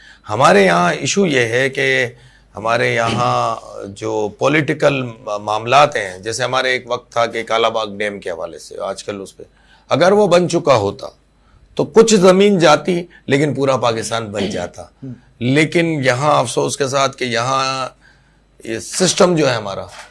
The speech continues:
Speaker 1: वो, अ, डैमों को ना बनना, डैमों को ना बनना,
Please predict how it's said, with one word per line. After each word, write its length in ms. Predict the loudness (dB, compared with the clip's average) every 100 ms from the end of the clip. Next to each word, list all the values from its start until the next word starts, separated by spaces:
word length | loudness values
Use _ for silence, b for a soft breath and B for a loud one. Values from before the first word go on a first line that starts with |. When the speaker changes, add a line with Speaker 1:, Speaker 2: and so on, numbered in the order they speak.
| _ -20 -8
Speaker 1:
वो, 140 | -4 0
अ, 1200 | -2 -4 -10 -10 -6 -6 -6 -6 -8 -8 -8 -10
डैमों 420 | -4 -2 0 0
को 100 | -2
ना 180 | -2 -4
बनना, 500 | -4 -8 -8 -10 -8
डैमों 400 | -4 -2 0 -2
को 140 | -2
ना 340 | -4 -2 0 2
बनना, 680 | 0 -2 -2 -2 -2 -6